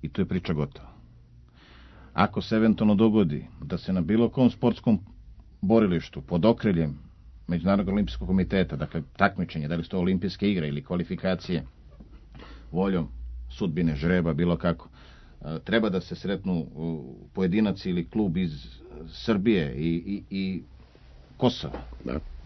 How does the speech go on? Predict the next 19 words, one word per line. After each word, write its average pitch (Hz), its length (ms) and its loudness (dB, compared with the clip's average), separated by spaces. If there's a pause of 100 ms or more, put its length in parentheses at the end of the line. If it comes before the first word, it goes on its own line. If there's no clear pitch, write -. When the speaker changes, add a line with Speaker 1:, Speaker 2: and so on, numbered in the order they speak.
(1300)
Speaker 1:
Nema 80 220 2
dileme. 92 340 4 (540)
Mora 87 240 4
da 92 100 2
se 90 280 -2 (200)
Speaker 2:
Nema 65 160 4
Speaker 1:
izađe. 82 200 4
Speaker 2:
dileme. 53 300 0 (640)
Nema 55 360 -2
dileme. - 320 -8 (880)
Nema 67 220 4
dileme, 73 560 6
e, 67 160 2 (1120)
tu 78 140 2
bi 71 120 4
bilo, 67 460 0 (640)
ovaj, 60 360 -6 (220)
da 60 160 -4
kažem, 60 480 -4